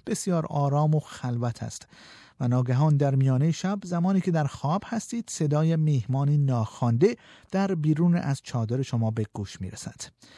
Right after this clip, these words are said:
این اشتباهی است که بسیاری از آنهایی که به کمپینگ می‌روند با آن روبرو می‌شوند.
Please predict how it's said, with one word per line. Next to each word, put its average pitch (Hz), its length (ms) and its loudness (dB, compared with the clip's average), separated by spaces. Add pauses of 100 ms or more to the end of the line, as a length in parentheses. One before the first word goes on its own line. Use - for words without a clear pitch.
(200)
این 135 180 2
اشتباهی 139 440 2
است - 140 -6
که 143 60 -2
بسیاری 151 400 0
از 139 120 0
آنهایی 139 240 2
که 151 120 -2
به 135 120 2
کمپینگ 170 520 2
می‌روند 190 400 4
با 147 80 4
آن 127 340 0
روبرو 113 400 2
می‌شوند. 98 480 -8